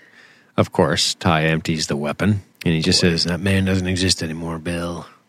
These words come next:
Speaker 2: You won't be seeing me anymore.
Speaker 1: Oof.
Speaker 2: So, essentially, the resignation of Colonel Ty.
Speaker 1: There you go.
Speaker 2: Holy shit.
Speaker 1: Didn't see that coming, did you?
Speaker 2: No, I did not.
Speaker 1: <laughs>
Speaker 2: Really shocked me.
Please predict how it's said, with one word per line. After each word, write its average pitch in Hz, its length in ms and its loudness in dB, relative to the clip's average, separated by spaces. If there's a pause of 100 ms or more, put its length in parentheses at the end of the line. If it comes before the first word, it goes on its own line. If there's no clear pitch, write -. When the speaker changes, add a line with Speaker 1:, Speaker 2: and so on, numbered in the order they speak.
(100)
Speaker 2:
You - 120 -16
won't 85 360 -8
be 82 160 -8
seeing 78 500 -6
me 73 360 -10 (100)
anymore. - 540 -14 (220)
Speaker 1:
Oof. - 560 0 (220)
Speaker 2:
So, 76 720 -8 (100)
essentially, 107 760 2 (180)
the 87 80 -6
resignation 123 680 4
of 107 100 -8
Colonel 147 240 4
Ty. 147 380 2 (120)
Speaker 1:
There 78 100 -8
you 80 140 -2
go. 107 220 6 (960)
Speaker 2:
Holy 147 520 0 (100)
shit. - 400 -8
Speaker 1:
Didn't 117 160 6
see 110 120 4
that 117 180 6
coming, 80 240 -2
did 92 160 2
you? 67 140 -8 (340)
Speaker 2:
No, 92 360 2
I 127 100 6
did 139 180 2
not. 90 360 -2 (300)
Speaker 1:
<laughs> - 320 -4
Speaker 2:
Really 82 300 2
shocked - 340 -6
me. 80 160 -8